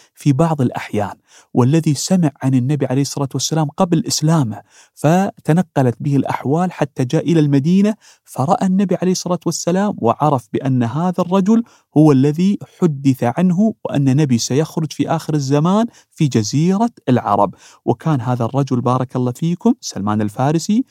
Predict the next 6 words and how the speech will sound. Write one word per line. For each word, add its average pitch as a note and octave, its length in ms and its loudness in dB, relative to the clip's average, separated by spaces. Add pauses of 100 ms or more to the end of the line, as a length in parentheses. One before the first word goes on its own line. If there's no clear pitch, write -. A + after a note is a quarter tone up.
(160)
زاهدا A#2 480 -2
في G#2 120 -8
الدنيا، F#3 560 2 (280)
كثير A2 300 -2
الصدقة F3 800 -2 (140)
والبر B2 540 2